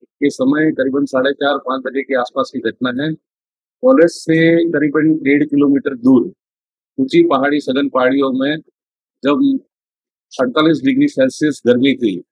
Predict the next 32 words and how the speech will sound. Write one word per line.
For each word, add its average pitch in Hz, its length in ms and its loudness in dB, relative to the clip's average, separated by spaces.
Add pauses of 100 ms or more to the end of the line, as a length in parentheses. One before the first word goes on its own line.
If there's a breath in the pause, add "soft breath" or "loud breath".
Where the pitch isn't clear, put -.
(380)
और 117 140 0
उस 160 340 -4
गर्मी 123 240 2
में 147 320 0 (800)
कॉलेज 262 260 4
के 160 180 -2
कुछ 160 160 0
बच्चों 135 320 0
द्वारा 110 280 2 (880)
एक 151 200 2
अमानवीय 147 760 0
कृत्य 143 320 -6
किया 131 320 2
गया, 123 320 2 (720)
जो 147 80 2
बनने 147 300 2
तो 151 120 0
जा 139 160 2
रहे 143 100 2
हैं 143 180 -4
डॉक्टर, 123 460 -2 (520)
लेकिन 139 340 0
उनको 156 480 2
इस - 200 -8 (140)
गर्मी 147 300 6
में, 147 160 2
प्रचंड 127 340 2
गर्मी 143 300 2
में 147 140 2
भी 147 100 2
खड़ा 143 340 2
रखना, 135 380 0